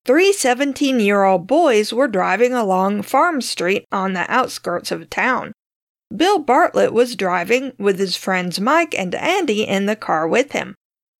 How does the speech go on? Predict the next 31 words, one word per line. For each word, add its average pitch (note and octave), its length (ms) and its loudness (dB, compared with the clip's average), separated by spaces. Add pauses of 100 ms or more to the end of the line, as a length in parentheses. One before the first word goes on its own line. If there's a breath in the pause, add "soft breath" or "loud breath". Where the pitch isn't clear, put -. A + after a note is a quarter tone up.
This G4+ 240 2
was A3 400 2 (100)
long G3+ 640 2
before A3+ 380 2
the G#3+ 200 -2
internet D#4 600 2
or F3+ 160 0
video C4 420 4
games B3+ 500 0
or G3+ 260 2
even A#3+ 440 0
cable F#3+ 400 -2
T - 240 -8
V F#3 220 0
were F3+ 200 2
invented, E3+ 600 -6 (280)
so G#3+ 360 2
they B3+ 180 4
were C4 160 2
just A#3 300 -2
driving G#3+ 420 0
around A#3+ 380 2
and A#3+ 160 -2
talking C#4 500 0
since C#4+ 400 -2
they C4 320 0
had F#3+ 380 -4
nothing C4 520 -2
better G3+ 340 0
to A3 140 0
do. E3+ 300 -2